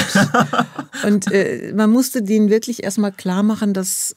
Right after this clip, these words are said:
Speaker 2: Hörbuch an sich ein Medium für sich ist.
Speaker 1: Eine Kunstform,
Speaker 2: Eine
Speaker 1: ja.
Speaker 2: Kunstform, ja. Und dass es Bücher gibt, die tatsächlich durch die Umsetzung ins Hörbuch gewinnen.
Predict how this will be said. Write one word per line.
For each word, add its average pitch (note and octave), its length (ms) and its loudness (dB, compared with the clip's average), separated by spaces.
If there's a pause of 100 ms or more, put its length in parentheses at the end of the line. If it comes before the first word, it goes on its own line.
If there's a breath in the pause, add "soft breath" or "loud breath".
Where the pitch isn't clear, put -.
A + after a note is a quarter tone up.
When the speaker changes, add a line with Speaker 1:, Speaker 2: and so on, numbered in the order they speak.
(120)
Speaker 2:
Hörbuch G#3 640 0
an F3+ 220 0
sich B3 560 -2
ein F3+ 200 0
Medium F3+ 520 2
für E3+ 160 -2
sich B2+ 340 -4
ist. - 320 -10
Speaker 1:
Eine A#2+ 100 -4
Kunstform, G2+ 600 -6
Speaker 2:
Eine G#3+ 160 2
Speaker 1:
ja. G#2 60 -4
Speaker 2:
Kunstform, D3+ 520 0
ja. F3 200 2
Und D#3+ 260 -4
dass F#3+ 180 0
es G3 180 -6
Bücher A#3+ 420 0
gibt, G#3+ 280 -4
die F#3+ 120 -4
tatsächlich G#3+ 800 -6
durch F#3+ 140 -6
die - 120 -6
Umsetzung G3 800 2
ins E3+ 260 -4
Hörbuch F#3+ 540 -2
gewinnen. F#3 680 2